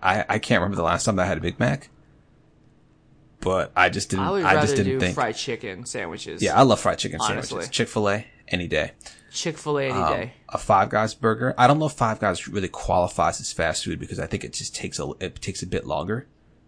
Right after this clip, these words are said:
Speaker 1: But I feel like they're doing the same thing, you know, grilling up burgers, to, like, made to order.
Speaker 2: Right.
Speaker 1: Um, but yeah, Le-, and, and Lena definitely felt the same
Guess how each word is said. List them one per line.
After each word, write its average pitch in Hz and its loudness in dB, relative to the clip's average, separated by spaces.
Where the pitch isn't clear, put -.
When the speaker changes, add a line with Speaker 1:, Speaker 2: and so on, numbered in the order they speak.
Speaker 1:
But 95 2
I 85 0
feel 104 0
like 90 -2
they're 87 -2
doing 82 -4
the 78 -6
same 90 -4
thing, 92 -4
you - -4
know, 85 -6
grilling 87 -2
up 69 -4
burgers, 87 -6
to, - -6
like, - -8
made 92 -2
to 82 -4
order. 90 -2
Speaker 2:
Right. 85 4
Speaker 1:
Um, - -10
but 82 -2
yeah, 123 0
Le-, 101 0
and, 92 -4
and 90 -4
Lena 98 0
definitely 85 -2
felt - -6
the 67 -10
same 78 -4